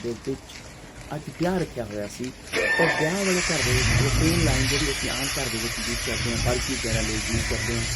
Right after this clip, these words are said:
ਤੇ ਪ੍ਰੋਪੇਨ ਲਾਈਨ ਜਦੋਂ ਗਰਾਜ ਦੇ ਵਿੱਚ ਯੂਜ਼ ਕੀਤੀ ਜਾ ਰਹੀ ਸੀ, ਤੇ ਉਸ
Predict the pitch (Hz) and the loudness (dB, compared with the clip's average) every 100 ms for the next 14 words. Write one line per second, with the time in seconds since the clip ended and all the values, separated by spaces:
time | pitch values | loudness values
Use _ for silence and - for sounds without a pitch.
0 | - - - - 196 196 190 202 208 185 | -2 -2 0 0 2 2 2 2 2 2
1 | 160 156 151 147 131 143 180 180 135 127 | 2 0 0 0 0 0 0 2 2 2
2 | 127 120 156 - 143 156 139 117 120 135 | 0 0 0 -2 -2 -2 -2 -2 -2 -4
3 | 151 156 - 151 127 170 175 | -2 -2 0 0 0 2 4